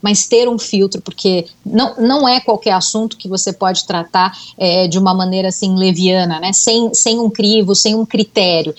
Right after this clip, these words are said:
Então, assim, nós jornalistas que somos,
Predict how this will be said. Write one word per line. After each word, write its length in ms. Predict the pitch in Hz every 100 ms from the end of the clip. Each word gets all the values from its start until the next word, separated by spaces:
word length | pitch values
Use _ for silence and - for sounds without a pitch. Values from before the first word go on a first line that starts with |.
| - -
Então, 120 | 202
assim, 280 | 202 190 180 - -
nós 440 | 185 208 233 226
jornalistas 640 | 208 208 190 190 190 190
que 60 | -
somos, 300 | 196 202